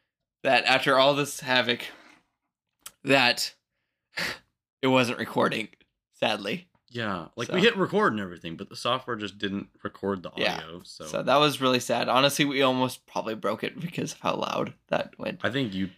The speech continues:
Speaker 2: broke my ears, yeah.
Speaker 1: Anywho, so here's how this is gonna work. So without any Bing, we, I do think it's okay to use I M D B, but if you don't wanna use I M D B, we don't have to. But the thing is, then it'll just end up like our first Star Trek versus Star Wars debate, uh,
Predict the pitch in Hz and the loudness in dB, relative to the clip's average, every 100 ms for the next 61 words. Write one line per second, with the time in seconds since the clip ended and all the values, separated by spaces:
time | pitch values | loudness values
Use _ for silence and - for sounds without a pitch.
0 | _ - 101 98 101 80 78 98 71 71 | _ -10 -2 -2 -2 -8 -6 -6 -6 -6
1 | 76 71 69 _ _ _ _ _ _ _ | -6 -6 -10 _ _ _ _ _ _ _
2 | _ 143 147 147 135 214 - 180 123 - | _ -2 2 4 4 2 4 2 2 -6
3 | _ _ _ 180 190 180 165 151 - - | _ _ _ 4 6 6 6 4 0 -6
4 | - - 123 127 113 104 78 - - _ | -8 -6 0 2 0 -2 -8 -10 -14 _
5 | _ _ _ - 117 - _ _ _ _ | _ _ _ -2 -2 -2 _ _ _ _
6 | 113 131 - - 131 147 139 123 147 185 | 0 2 0 -4 0 0 2 2 0 -6
7 | - 135 - - 123 120 120 143 139 120 | -6 -6 -4 2 4 4 2 0 -2 -4
8 | - 127 - 120 123 120 110 117 139 127 | -2 -4 -4 -4 -4 -4 -4 -4 -2 0
9 | 120 117 113 113 107 143 151 135 131 143 | 0 -2 -4 -4 -2 0 2 2 0 -2
10 | 123 120 123 117 - - - - _ _ | -2 -2 -4 -4 -6 -6 -8 -8 _ _
11 | _ _ _ 135 127 147 147 139 123 135 | _ _ _ -2 2 4 4 2 2 2
12 | 139 135 123 117 127 127 113 107 175 - | 4 2 2 2 2 2 -2 -6 -8 2
13 | 175 170 135 - 127 117 117 107 123 113 | 2 4 2 2 0 0 -4 -2 -2 -2
14 | 131 104 123 - _ _ _ - 113 120 | -4 -2 -2 -4 _ _ _ -4 0 0